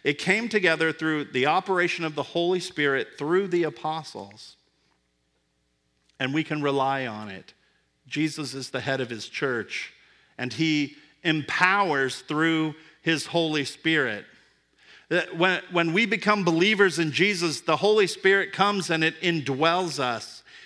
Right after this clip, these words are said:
He lives within us. And it is through his Spirit that we abide in Jesus,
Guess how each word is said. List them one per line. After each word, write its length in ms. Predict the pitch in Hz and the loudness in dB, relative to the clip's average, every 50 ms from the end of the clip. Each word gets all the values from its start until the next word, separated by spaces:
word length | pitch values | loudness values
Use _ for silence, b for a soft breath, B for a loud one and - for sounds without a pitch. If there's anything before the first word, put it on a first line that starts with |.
| B | B
He 160 | _ - 180 170 | _ -2 0 2
lives 500 | 151 151 160 175 185 185 170 147 131 135 | 2 4 4 4 4 2 0 -2 -6 -2
within 560 | 143 160 143 - 127 - 170 165 175 180 165 | 0 0 0 0 -2 -2 0 0 2 2 0
us. 520 | 131 113 110 113 - - - - - - B B B B B B | -2 -4 -6 -8 -12 -14 -16 -18 -20 -20 B B B B B B
And 140 | - 165 175 | 0 2 2
it 140 | 180 175 165 | 2 2 2
is 200 | 175 160 - - | 0 0 -2 -6
through 440 | - - 190 190 214 226 247 262 247 | -4 0 2 4 4 4 4 2 2
his 260 | 202 202 196 165 - | 2 2 2 2 0
Spirit 480 | - - - 180 175 170 170 160 - | -6 -2 0 2 4 4 4 2 2
that 220 | - 156 147 - 165 | 0 -2 -2 0 0
we 180 | 160 160 160 | 0 0 2
abide 540 | 147 131 120 110 143 139 147 165 180 196 190 | 0 -2 0 0 0 0 2 2 0 2 0
in 180 | 175 143 135 127 | 0 -2 -4 -6
Jesus, 760 | 113 123 120 110 107 104 107 107 113 123 139 147 - - | -8 -8 -8 -8 -10 -10 -10 -8 -8 -8 -10 -12 -14 -18